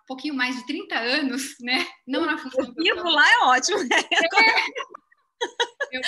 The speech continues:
Speaker 1: vivi grande, sessenta por cento da minha carreira eu tava na área assistencial direta, né? Uma parte gestão, outra parte assistindo paciente.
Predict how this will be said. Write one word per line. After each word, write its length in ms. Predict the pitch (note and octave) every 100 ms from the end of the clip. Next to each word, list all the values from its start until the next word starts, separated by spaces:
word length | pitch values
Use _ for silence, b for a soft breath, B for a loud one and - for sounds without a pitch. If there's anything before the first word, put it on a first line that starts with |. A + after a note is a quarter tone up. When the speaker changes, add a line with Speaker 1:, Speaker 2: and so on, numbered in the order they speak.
| -
Speaker 1:
vivi 260 | B4+ B3+ D4+ B4 - - - G#4
grande, 480 | A#3+ D4 C#4 -
sessenta 380 | - A#3+ D#4 D#4+
por 100 | C4
cento 280 | C4 B3+ B3
da 120 | A3+
minha 180 | A3+ A3
carreira 360 | A3 A3 A3 A3+
eu 240 | A3 G#3+
tava 220 | G#3 G#3
na 200 | G#3 G3+
área 160 | G3+ G3+
assistencial 500 | G3 G#3 G#3 G3+ G3
direta, 460 | G3 F#3+ G#3 A3+ G3
né? 140 | G#3
Uma 160 | F#3+ F3+
parte 460 | F#3+ F#3 F#3+ -
gestão, 400 | G3 G3 - B3
outra 180 | A3+ F#3+
parte 480 | - F3+ F#3+ F#3+ F3+ b b
assistindo 340 | F#3+ G3 F#3+ E3+
paciente. 400 | F#3+ A#3+ C4